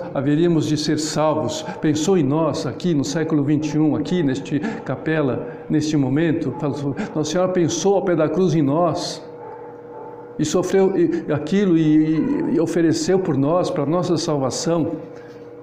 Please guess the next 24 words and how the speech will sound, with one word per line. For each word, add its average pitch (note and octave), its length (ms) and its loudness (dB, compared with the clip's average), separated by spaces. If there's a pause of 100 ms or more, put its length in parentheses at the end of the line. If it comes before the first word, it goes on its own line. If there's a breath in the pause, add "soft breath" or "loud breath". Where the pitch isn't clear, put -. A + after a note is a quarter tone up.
identificando-se D3+ 920 2
com D3+ 280 2 (160 loud breath)
a C#3+ 80 0
redenção C3+ 760 -2 (220 loud breath)
operada D3 560 0
por B2+ 180 0
Jesus A2+ 380 0
Cristo. - 640 -8
Hum. C3+ 180 -2 (600 loud breath)
Que - 140 -6
tenhamos C#3 500 2
todo C#3+ 240 0
o C3+ 60 2
esplendor B2+ 640 0 (320 loud breath)
da C#3 120 -2
digni-, B2 520 -2
di-, C3+ 280 0 (220)
di-, C3 260 0 (100)
divinidade B2+ 920 -2 (440 loud breath)
que - 120 -4
Deus B2 280 0
nos C#3 160 -4
quer A#2+ 220 -2
dar. G#2+ 300 -6